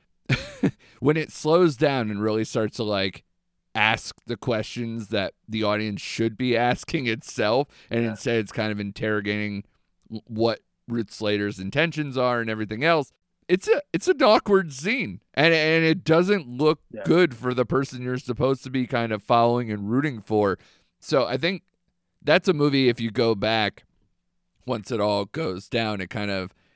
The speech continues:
Speaker 1: it doesn't sit well. It, it's not rewatchable at all. It's actually very cringy. Um,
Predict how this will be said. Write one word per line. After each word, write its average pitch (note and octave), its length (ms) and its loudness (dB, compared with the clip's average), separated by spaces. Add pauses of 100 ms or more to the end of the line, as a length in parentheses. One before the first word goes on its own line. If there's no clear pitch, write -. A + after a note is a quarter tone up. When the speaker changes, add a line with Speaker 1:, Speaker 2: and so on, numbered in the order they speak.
(180)
Speaker 1:
it - 120 -10
doesn't D3 400 0
sit A2+ 260 -4
well. F2+ 260 -4
It, G#2 160 -2 (100)
it's A2+ 240 -4
not A#2 320 0
rewatchable F#2 840 -4 (320)
at A2+ 180 0
all. F2 440 -4 (160)
It's A#2 200 0
actually B2 300 0
very A2 280 0
cringy. G2 680 -6 (200)
Um, G2 380 -4